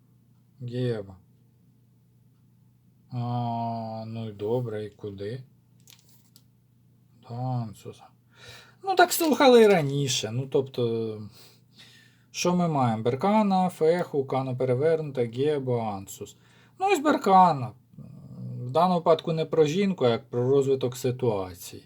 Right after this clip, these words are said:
Тобто, було і раніше Беркана, ось Феху. Да, якісь технічні пристрої були.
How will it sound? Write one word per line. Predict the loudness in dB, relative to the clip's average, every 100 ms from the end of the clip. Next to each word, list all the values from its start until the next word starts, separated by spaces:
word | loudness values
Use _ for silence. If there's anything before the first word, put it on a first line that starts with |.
| _ _
Тобто, | -8 -8 -10 -20 -20 _ _ _ -4
було | 0 4 6
і | 6
раніше | 2 -2 -6 -8 -8
Беркана, | -10 -4 2 4 4 0
ось | -6 -6
Феху. | -4 0 0 -2 -8 -10 -18 _ -2
Да, | 6 10 10
якісь | 6 0 -4 -8
технічні | -6 -6 -6 -6 -6
пристрої | 0 2 2 -2 -4 -6
були. | -4 -4 2 4 2